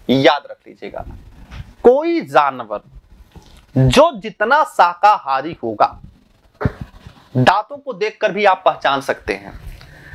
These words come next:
कि कौन सा जानवर शाकाहारी हो सकता है, कौन सा जानवर मांसाहारी हो सकता है। तो शाकाहारी जीवों में,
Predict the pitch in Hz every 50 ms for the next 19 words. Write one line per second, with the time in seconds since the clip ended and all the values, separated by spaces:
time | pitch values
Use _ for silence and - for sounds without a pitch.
0 | - - - _ _ _ _ _ _ _ _ _ _ - - 156 156 - - 185
1 | 196 220 240 240 220 - - 202 190 160 135 135 143 147 151 151 160 170 175 -
2 | - 131 120 - - 135 120 113 110 113 131 175 170 - 180 175 - - - -
3 | - 196 185 180 202 - - 180 175 175 180 175 - - 165 160 143 131 120 123
4 | 120 123 147 - - - _ - 185 190 208 214 202 - - 127 - 113 104 110
5 | 104 104 - - 117 - _ - - 110 - _ _ _ _ _ _ - - -
6 | - _ _ _ _ _ _ _ _ - - - 226 220 - - 208 190 196 202
7 | - - 247 254 233 - 170 175 170 175 175 208 220 202 143 113 113 - 147 156
8 | 160 170 180 185 180 175 180 139 110 110 -